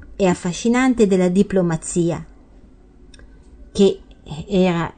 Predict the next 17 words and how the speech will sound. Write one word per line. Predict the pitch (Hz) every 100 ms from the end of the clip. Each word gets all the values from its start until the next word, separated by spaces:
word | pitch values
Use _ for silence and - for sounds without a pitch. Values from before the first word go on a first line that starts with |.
| -
una | - 180 180
via | 190 208 202 180
aperta | - 190 - 190 190 180 - 170 -
dal | 185 180
padre | - 180 175 170 165
ambasciatore | - 185 180 180 - 175 - 170 160 156 - -
in | 175
Germania. | 165 156 156 160 185 208 - - - - - - - - - -
Lui | 254 311 330 349 - - -
invece | 247 240 175 160 - 220 - -
scelse | - 202 160 160 - 208 - - -
i | 233
poveri | 226 160 165 202 220 - -
e | 254
gli | 233
infelici. | 214 - 165 - - - - - - - - - - - - - -
Luciana, | 208 208 269 233 233 254